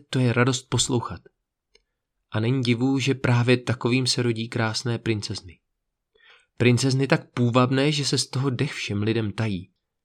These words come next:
A nejenom lidem, i drakům. A to je ten důvod, proč je draci tolik chtějí. Každý drak potřebuje totiž tajit dech, aby si odpočinul, aby ten oheň nemusel pořád chrlit.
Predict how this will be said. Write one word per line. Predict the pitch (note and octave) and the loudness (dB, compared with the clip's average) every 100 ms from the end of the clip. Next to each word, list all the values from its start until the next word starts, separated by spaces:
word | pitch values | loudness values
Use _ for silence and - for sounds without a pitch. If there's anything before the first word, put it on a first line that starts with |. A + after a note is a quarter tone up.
| _ - | _ -6
A | G2+ | -2
nejenom | G2 G2+ G2+ G2 | 0 0 0 0
lidem, | G#2 F#2+ F#2 F2+ - _ _ _ | -2 -2 -4 -8 -16 _ _ _
i | G#2+ | -4
drakům. | G2 G2 - E2 E2 - _ _ _ _ _ _ _ - | -4 -6 -8 -12 -12 -20 _ _ _ _ _ _ _ -8
A | |
to | A#2+ C3+ | 2 2
je | |
ten | C3 D#3 C3 | 4 2 4
důvod, | A#2 G#2+ D3 - | 2 4 0 0
proč | - B2 - | 0 2 2
je | A#2 | 2
draci | A#2 B2 C3 | 2 2 0
tolik | B2 B2+ B2+ | 0 0 -2
chtějí. | - C3 G2+ F#2 _ - | 0 0 0 -4 _ -10
Každý | G#2+ G#2+ G#2+ | -8 -6 -4
drak | G#2 C#3 - | 0 0 0
potřebuje | B2+ B2 A#2 A#2 A2+ | -2 0 2 2 2
totiž | A#2 - A2 - | 0 -4 -6 -4
tajit | A2+ G#2+ G2+ - | -2 0 -2 -2
dech, | B2 G2+ - - | -2 -2 -8 -12
aby | F#2+ G#2+ | -8 -4
si | - | -4
odpočinul, | B2 - B2 - F#2+ F#2 - - - - | -6 -4 -4 -4 -6 -8 -12 -20 -10 2
aby | A2 | 4
ten | B2 A#2+ - | 6 4 4
oheň | B2 C3+ C#3+ C3+ | 2 4 2 2
nemusel | C3 C#3 - B2+ | 2 2 4 2
pořád | B2+ A#2 A#2+ A2 - | 2 0 2 0 -2
chrlit. | - A2 G2 - | -4 -4 -4 -12